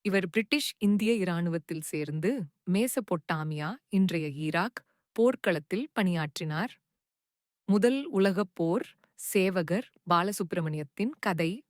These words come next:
பதினைந்து முதல் மேசபொட்டாமியா, முனையம். பாண்டிச்சேரியில் பிறந்த பாலசுப்ரமணியம் ஒரு விவசாய குடும்பத்தில் வளர்ந்தவர்.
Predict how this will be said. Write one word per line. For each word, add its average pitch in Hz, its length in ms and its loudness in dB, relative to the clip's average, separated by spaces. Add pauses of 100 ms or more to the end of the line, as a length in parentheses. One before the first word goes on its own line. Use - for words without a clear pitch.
(1600)
பதினைந்து 202 520 4
முதல் 180 380 0 (260)
மேசபொட்டாமியா, 170 920 -2 (320)
முனையம். 160 400 0 (1300)
பாண்டிச்சேரியில் 220 840 0
பிறந்த 170 440 -4
பாலசுப்ரமணியம் 165 920 -2 (280)
ஒரு 175 180 0
விவசாய 196 640 -2
குடும்பத்தில் 160 560 -2
வளர்ந்தவர். 151 580 -4